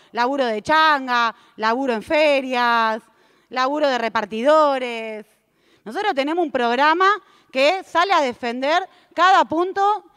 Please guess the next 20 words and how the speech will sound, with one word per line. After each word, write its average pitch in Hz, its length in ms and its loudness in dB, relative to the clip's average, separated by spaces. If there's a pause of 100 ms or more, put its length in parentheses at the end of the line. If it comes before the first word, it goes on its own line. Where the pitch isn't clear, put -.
(160)
en 240 160 -8
cuanto 320 340 0
a 349 360 2
la 247 160 -4
defensa 370 580 -2
de 339 320 -2
los 277 220 -8
trabajadores 240 680 -2
de 269 80 -8
la, 233 140 -8
de 226 400 -10
nuestra 302 460 -4
clase 349 340 -4
trabajadora. 208 880 -4 (460)
Y 302 80 -6
eso 359 160 -4
me 311 100 0
parece 320 260 0
importante 302 640 0
también. 294 640 -2